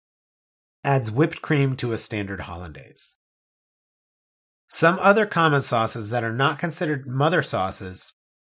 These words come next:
are mayonnaise, beurre blanc, and a pan sauce. Mayonnaise is an emulsion formed when oil is combined with a small amount of vinegar and uses the lecithin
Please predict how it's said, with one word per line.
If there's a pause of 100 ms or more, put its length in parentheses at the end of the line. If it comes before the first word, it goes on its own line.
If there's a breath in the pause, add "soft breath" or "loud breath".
(160)
are
mayonnaise, (640)
beurre
blanc, (840)
and
a
pan
sauce. (1700)
Mayonnaise
is
an
emulsion
formed
when
oil
is
combined (380)
with
a
small
amount
of
vinegar (380)
and
uses
the
lecithin